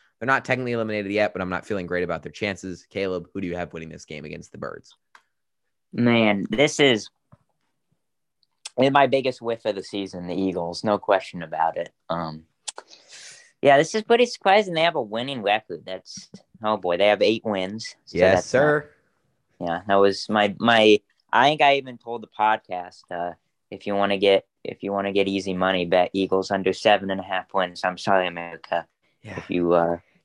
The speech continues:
Speaker 2: can't pay electri-, uh, electricity bills this month, that's
Speaker 1: Caleb,
Speaker 2: on me.
Speaker 1: the,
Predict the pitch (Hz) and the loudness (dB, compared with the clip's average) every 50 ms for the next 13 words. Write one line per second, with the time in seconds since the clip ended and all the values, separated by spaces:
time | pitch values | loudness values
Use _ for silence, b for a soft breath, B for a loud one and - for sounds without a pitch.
0 | _ _ - - 123 120 113 - - 131 120 120 123 117 107 104 113 110 - _ | _ _ -2 0 2 2 0 0 0 2 4 6 6 4 4 2 0 0 0 _
1 | - - 95 - - _ _ _ _ - 104 98 - _ 101 101 107 104 - - | -10 -12 -12 -12 -14 _ _ _ _ 0 0 0 0 _ 0 2 2 0 0 0
2 | - 123 120 - 127 123 123 120 110 127 131 127 123 - - 131 127 - 135 131 | 0 0 0 0 -2 -2 -2 2 4 4 4 4 2 -2 -6 -6 -6 -4 -4 -4
3 | 131 135 139 - _ _ _ _ _ - _ - - 156 147 131 90 90 87 85 | -2 -4 -6 -10 _ _ _ _ _ -20 _ -6 -2 0 0 0 0 -2 -4 -6
4 | 85 82 - - | -2 0 0 0